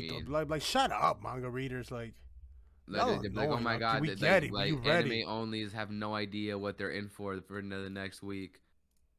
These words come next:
Speaker 1: Like, oh,
Speaker 2: Yeah,
Speaker 1: yeah,
Speaker 2: like,
Speaker 1: yeah. Like, I try not to read the
Speaker 2: um,
Speaker 1: comments, but it's hard not to.
Speaker 2: Yeah, yeah. As soon as I
Speaker 1: 'Cause I'm like,
Speaker 2: see
Speaker 1: I
Speaker 2: one like that, bro, I just, like, go scroll it.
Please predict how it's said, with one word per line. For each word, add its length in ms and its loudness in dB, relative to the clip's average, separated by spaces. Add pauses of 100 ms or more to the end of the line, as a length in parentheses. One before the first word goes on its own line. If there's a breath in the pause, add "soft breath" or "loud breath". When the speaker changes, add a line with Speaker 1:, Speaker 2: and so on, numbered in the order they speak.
(120)
Speaker 1:
Like, 100 -6
oh, 140 0
Speaker 2:
Yeah, 220 -2
Speaker 1:
yeah, 100 -4
Speaker 2:
like, 80 -4
Speaker 1:
yeah. 180 -8
Like, 160 -6
I 80 0
try 160 -4
not 140 -2
to 80 -4
read 100 -4
the 60 -6
Speaker 2:
um, 60 -12
Speaker 1:
comments, 340 -4
but 100 -8
it's 80 -8
hard 180 -6
not 200 -10
to. 160 -14 (360)
Speaker 2:
Yeah, 140 -12 (380)
yeah. 100 -2
As 120 2
soon 180 2
as 100 0
I 60 2
Speaker 1:
'Cause 80 2
I'm 60 0
like, 100 0
Speaker 2:
see 80 0
Speaker 1:
I 40 0
Speaker 2:
one 100 2
like 140 8
that, 160 6
bro, 120 4
I 80 2
just, 160 -4
like, 160 -6
go 160 -6
scroll 380 -8
it. 60 -14